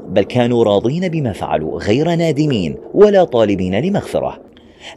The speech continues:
أما المذكورون في سورة الفتح فهم المتخلفون عن عمرة الحديبية، فهم لم يذهبوا إلى العمرة مع الرسول،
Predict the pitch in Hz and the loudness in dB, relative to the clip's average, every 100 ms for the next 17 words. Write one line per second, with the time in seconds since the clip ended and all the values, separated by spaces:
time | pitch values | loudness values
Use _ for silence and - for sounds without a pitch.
0 | - 117 120 123 131 156 196 208 202 185 | 0 0 2 0 0 0 0 0 0 2
1 | 170 170 147 - - - - _ _ _ | 4 2 0 -4 -4 -14 -18 _ _ _
2 | - 127 110 113 113 117 113 107 98 - | -2 0 2 2 0 0 0 0 0 -2
3 | 113 92 98 90 80 151 - 151 87 78 | -2 0 -2 -2 -2 -4 -2 -2 -2 -4
4 | 69 60 - - - - 143 131 107 151 | -8 -10 -12 -20 -10 -4 -2 0 0 0
5 | 151 135 120 107 101 80 95 90 110 85 | 0 2 0 2 2 2 -2 -2 -4 -4
6 | 82 80 - 165 147 76 | -4 -6 -6 -6 -4 -6